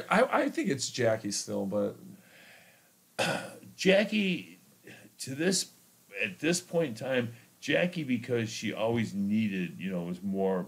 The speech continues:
Speaker 2: probably needy than the rest of you guys.
Speaker 1: Yeah.
Speaker 2: You know, so I think that, mm, if it seems like I'm, uh, you know, I like Jackie more, it's just the fact that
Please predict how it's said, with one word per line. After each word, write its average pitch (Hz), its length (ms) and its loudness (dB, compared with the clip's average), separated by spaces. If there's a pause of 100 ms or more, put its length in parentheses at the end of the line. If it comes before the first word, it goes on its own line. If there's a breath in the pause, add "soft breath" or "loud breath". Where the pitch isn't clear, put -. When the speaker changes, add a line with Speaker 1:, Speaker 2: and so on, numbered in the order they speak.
Speaker 2:
probably 107 260 0
needy 92 380 2
than 85 200 -6
the 78 80 -10
rest 78 300 -8
of 73 60 -12
you 65 100 -12
guys. - 420 -20
Speaker 1:
Yeah. 98 160 -6 (560 soft breath)
Speaker 2:
You 92 120 -4
know, 82 300 -4
so 80 600 -2 (260)
I 85 80 -2
think 107 320 -4 (320)
that, 87 260 -2 (400)
mm, 90 280 2 (100)
if 90 300 -6
it 73 100 -8
seems 175 560 -2
like 76 420 -2
I'm, 80 380 -6 (840 soft breath)
uh, 87 280 -8 (240)
you 101 100 -10
know, 85 220 -4
I 80 100 0
like 92 240 0
Jackie 87 380 -2
more, 90 240 -2
it's 92 120 -6
just 117 200 -6
the 101 80 -10
fact 95 340 -4
that 85 260 -2